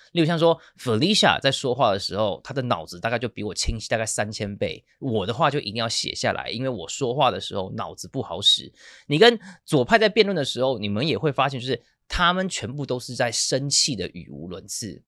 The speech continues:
不只是因为他们可能小学四年级都没办法毕业，但是学校让他毕业了，而是因为他们的脑子很不清晰，因为他们没办法合理化现在发生的事情。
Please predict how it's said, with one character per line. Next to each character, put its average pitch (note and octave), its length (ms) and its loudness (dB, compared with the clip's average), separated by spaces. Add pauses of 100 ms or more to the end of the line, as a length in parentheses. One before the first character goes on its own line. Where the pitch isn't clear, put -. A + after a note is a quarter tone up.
(140)
不 F#3 100 -2
只 B2+ 120 0
是 D3 120 2
因 D#3+ 80 -2
为 D#3+ 80 2
他 C#3 140 0
们 C#3+ 220 0
可 A2+ 80 -8
能 A2+ 100 -2
小 F#2+ 240 2
学 G2+ 160 -4
四 - 240 -2
年 G#2+ 180 -4
级 G2 200 -6
都 C3+ 120 2
没 A#2 160 -2
办 C3 80 -2
法 A2 120 0
毕 A2 220 -6
业， A2+ 120 2
但 A2 100 -2
是 A#2+ 80 -6
学 G2+ 220 -4
校 C3+ 100 2
让 A#2+ 140 4
他 A2 100 -2
毕 G2+ 240 -6
业 F2 140 -4
了， B1 160 -8 (240)
而 C3 140 0
是 C#3+ 120 -2
因 E3 80 0
为 D#3 240 4 (140)
他 - 160 -2
们 C#3 80 -2
的 C#3 80 0
脑 G#2+ 320 0
子 E2+ 260 -12
很 E2 300 -4
不 B2+ 140 -4
清 F#2 200 -6
晰， D#2+ 300 -8 (220)
因 A3 120 0
为 A3+ 160 4 (140)
他 A3 80 -2
们 G#3+ 100 -2
没 E3 140 2
办 G#3 160 2
法 C3 320 0
合 C3+ 320 0
理 E3 160 -2
化 D3+ 180 0
现 C#3+ 280 0
在 B2 180 2
发 G2 220 0
生 G#2 120 -10
的 E2+ 60 -8
事 - 160 -10
情。 - 320 -14